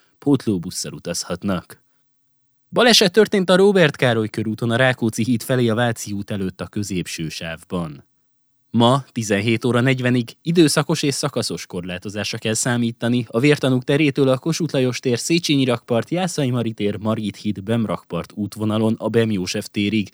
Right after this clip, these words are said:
vonulásos rendezvény miatt. A hétvégére lezárták a pesti alsó rakpartot a Margit híd és az Erzsébet híd között, mert átadták azt a gyalogos és a kerékpáros forgalomnak.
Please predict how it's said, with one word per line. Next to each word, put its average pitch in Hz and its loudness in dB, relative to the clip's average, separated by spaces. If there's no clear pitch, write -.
vonulásos 101 0
rendezvény 85 -10
miatt. - -6
A 127 2
hétvégére 208 4
lezárták 196 2
a 185 0
pesti 185 -2
alsó 135 0
rakpartot 120 -6
a 131 -4
Margit 147 -4
híd 151 -4
és 139 0
az 147 -2
Erzsébet 120 -2
híd 120 -8
között, 123 -6
mert 123 -2
átadták 135 0
azt 139 -4
a 135 -2
gyalogos 135 0
és 123 -8
a 127 -4
kerékpáros 95 -6
forgalomnak. 85 -16